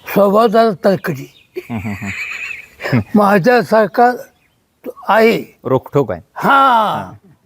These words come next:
Speaker 1: माझा
Speaker 2: बरोबर.
Speaker 1: जो कुठं कर आणि तसा तुम्ही तसाच आहे.
Speaker 2: हां, हां. आपण गुरुजींच्या सोबत प्रेक्षको बोलूयातच, पण ही सगळी भक्त मंडळी आहेत, गेल्या अनेक वर्षांपासून खरं तर या ठिकाणी या मंदिरामध्ये येत आहेत. अ,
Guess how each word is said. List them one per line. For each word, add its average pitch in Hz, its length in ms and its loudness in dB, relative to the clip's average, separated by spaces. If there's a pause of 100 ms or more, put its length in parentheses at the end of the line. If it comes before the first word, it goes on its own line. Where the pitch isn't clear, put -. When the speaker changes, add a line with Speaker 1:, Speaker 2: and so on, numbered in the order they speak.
(460)
Speaker 1:
माझा 220 240 2
Speaker 2:
बरोबर. 226 200 4
Speaker 1:
जो 233 160 4
कुठं 202 280 -2
कर 226 200 0 (360)
आणि 214 140 -8
तसा 190 360 -2
तुम्ही 214 440 -4 (120)
तसाच 175 340 -2
आहे. - 340 -10
Speaker 2:
हां, 101 100 -2
हां. 95 140 -4 (1400)
आपण 143 200 2
गुरुजींच्या 185 460 4
सोबत 196 220 2 (100)
प्रेक्षको 180 340 2
बोलूयातच, 156 560 2 (140)
पण 135 80 -2
ही 160 100 0
सगळी 170 340 2
भक्त 151 300 -2
मंडळी 165 260 2
आहेत, 170 120 0
गेल्या 151 320 0
अनेक 190 320 0
वर्षांपासून 190 540 0
खरं 160 180 0
तर 160 220 -2
या 139 160 2
ठिकाणी 143 260 -2
या 139 60 2
मंदिरामध्ये 127 440 2
येत 98 100 0
आहेत. 113 120 0 (520)
अ, 107 60 0